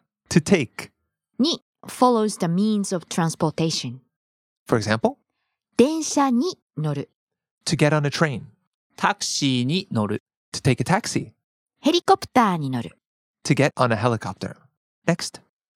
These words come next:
Speaker 3: 乗り換える。
Speaker 1: To transfer. To change trains.
Speaker 3: This word consists of two words. First is 乗り, which is the mass stem of 乗ります.
Speaker 1: To ride.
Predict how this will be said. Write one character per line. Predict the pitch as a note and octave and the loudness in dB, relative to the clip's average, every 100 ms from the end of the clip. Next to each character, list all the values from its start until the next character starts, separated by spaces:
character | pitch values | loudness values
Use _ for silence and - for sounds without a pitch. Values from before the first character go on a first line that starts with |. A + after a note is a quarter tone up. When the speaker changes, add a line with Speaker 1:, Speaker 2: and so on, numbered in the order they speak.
| _ - | _ 0
Speaker 3:
乗 | C3 | 2
り | D#3 F#3+ | 2 2
換 | G3 F3 | 2 2
え | F3 C3 | 2 -2
る。 | F#2+ - _ _ - | -4 -10 _ _ -10
Speaker 1:
To | - | -6
transfer. | - G3 G#3+ G#3+ - - - _ - | 0 2 2 -2 -6 -6 -8 _ -8
To | |
change | - F3+ F3+ F3+ | 0 2 2 0
trains. | - F#3 A#2+ - - - _ _ _ _ _ - | 0 0 -2 -6 -12 -16 _ _ _ _ _ -4
Speaker 3:
This | A#3 - | -4 0
word | C3 E3+ C3 A2+ C3+ _ _ - | 4 4 4 0 -4 _ _ -4
consists | - C3 C#3+ - | -2 0 -2 0
of | A#2+ A2 | -2 -2
two | - F#3 F3+ F3 - _ _ _ - | -2 0 2 -2 -6 _ _ _ 0
words. | D#3 B2 G#2 D3+ - _ _ _ | 4 4 0 -6 -10 _ _ _
First | - F#3 B2+ - - | 0 2 0 -6 -8
is | A2+ - | -8 -8
乗 | A2+ B2+ | 0 2
り, | D3+ E3+ _ _ _ - | 2 -2 _ _ _ -4
which | C#3 - C3+ | -4 -2 -2
is | D#3 - - _ - | -2 -6 -12 _ -4
the | B2 A#2 | 2 2
mass | A#2+ E3 E3+ - | 4 2 2 -6
stem | - D3+ D3+ | -4 -2 -2
of | B2+ B2 G#2+ | -2 -2 -4
乗 | A#2 A#2+ | 0 0
り | C3+ | 2
ま | C3 B2+ | 0 -2
す. | - - - _ _ - | -6 -10 -12 _ _ -10
Speaker 1:
To | - | 0
ride. | B2+ D#3 F#2+ - | 2 2 -2 -10